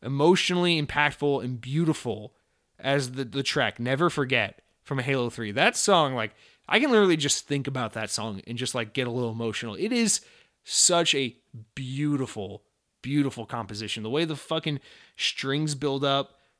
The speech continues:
and then when that piano co-, oh, that fucking piano comes in, that little melody that's just, like,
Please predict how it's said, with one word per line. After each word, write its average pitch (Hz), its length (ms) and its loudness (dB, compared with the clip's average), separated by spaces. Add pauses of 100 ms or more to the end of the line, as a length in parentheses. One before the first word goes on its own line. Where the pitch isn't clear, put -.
(120)
and 143 160 -4
then 143 140 2
when 139 100 0
that 117 220 0
piano 131 480 -2
co-, 160 160 -8
oh, - 320 -8
that 110 120 -16
fucking 139 360 -2
piano 143 400 0
comes 151 300 -2
in, 151 80 -2
that 131 200 -2
little 151 240 2
melody 139 480 2
that's 135 200 -2
just, - 220 -2
like, 131 200 0